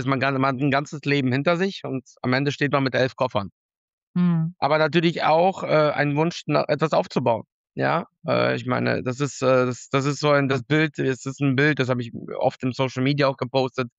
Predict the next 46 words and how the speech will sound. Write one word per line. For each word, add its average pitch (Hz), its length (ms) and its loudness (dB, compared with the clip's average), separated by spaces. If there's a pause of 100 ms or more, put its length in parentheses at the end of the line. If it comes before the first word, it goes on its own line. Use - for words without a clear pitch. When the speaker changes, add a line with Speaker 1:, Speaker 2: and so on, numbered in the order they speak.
(320)
Speaker 1:
von 127 100 2
meiner 139 160 2
gesamten 143 300 0
Familie, 147 400 2
wo 131 140 2
wir 135 120 2
vor 143 160 0
dem 135 160 -4
Zug - 280 -2
einfach 143 280 0
stehen. 151 440 0 (500)
Und 131 140 0
das 127 160 0
Bild 151 220 0
ist 131 240 -6
wirklich, 151 480 -2
hat's 135 300 -2
in 147 160 0
sich, 135 220 0
weil 131 120 2
da 127 80 2
merkt 139 300 2
man 139 240 0
diese 127 220 -2
Gesichter 127 520 -2 (600)
Speaker 2:
Mhm. 170 260 2
Speaker 1:
zwischen 120 100 2
Hoffnung, 135 520 0 (520)
zwischen 123 260 -6
Unsicherheit, 127 580 2
zwischen 117 260 -6
Angst, - 580 -2
zwischen 117 480 -2
Sch-, - 120 -16
Spannung, 139 720 -2
also, 120 300 -2
sehr 135 320 0
unterschiedlich. 139 440 -4
Ich 131 100 -10
stehe 143 180 0
natürlich 127 280 -2
dort 120 180 -2
auch 139 220 2
als 127 180 -2
kleiner 131 260 0
Junge. 127 380 0